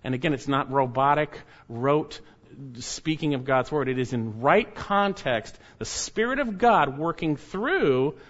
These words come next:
the person that is gifted to bring forth the word of God. Whoever speaks as utterances of God. That is the defining reality. And so,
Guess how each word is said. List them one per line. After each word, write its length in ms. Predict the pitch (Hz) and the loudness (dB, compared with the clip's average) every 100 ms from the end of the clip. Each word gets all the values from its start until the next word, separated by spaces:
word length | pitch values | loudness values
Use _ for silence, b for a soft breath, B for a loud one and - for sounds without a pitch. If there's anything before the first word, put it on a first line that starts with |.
| B B - | B B -6
the 160 | 135 | -4
person 380 | 131 185 185 196 | 0 0 0 0
that 120 | 175 | 0
is 120 | 196 175 | 0 0
gifted 580 | 147 127 - 123 113 - b _ | 0 0 -2 -4 -4 -14 b _
to 100 | 120 | -8
bring 260 | 110 135 127 | -2 0 -2
forth 320 | - 110 - | -4 -4 -4
the 80 | 110 | -4
word 180 | 107 | -2
of 120 | 107 - | -4 -2
God. 260 | 107 92 | -2 -2
Whoever 840 | 90 135 135 - 180 190 214 208 B - | -2 -2 0 2 2 2 2 0 B -12
speaks 840 | - - 180 139 107 - - - b b b b | -12 -4 0 0 0 -8 -16 -18 b b b b
as 300 | 127 117 - - | 0 0 -2 -6
utterances 960 | 147 151 127 104 - 107 98 95 - - - _ - | 2 4 2 -4 -6 -4 -4 -6 -12 -16 -18 _ -8
of 220 | 107 98 | -8 -4
God. 320 | 110 98 90 - b b - | -4 -4 -6 -12 b b 0
That 360 | 123 127 - | 2 2 -2
is 280 | 127 120 117 | -2 -2 -4
the 100 | 117 | -8
defining 680 | 113 107 - 139 127 107 101 | -8 -8 -4 -2 -2 -4 -4
reality. 480 | 113 113 117 110 101 | -2 0 0 -2 -4
And 140 | 104 B B B B | -6 B B B B
so, 320 | - - 143 | -10 -2 -2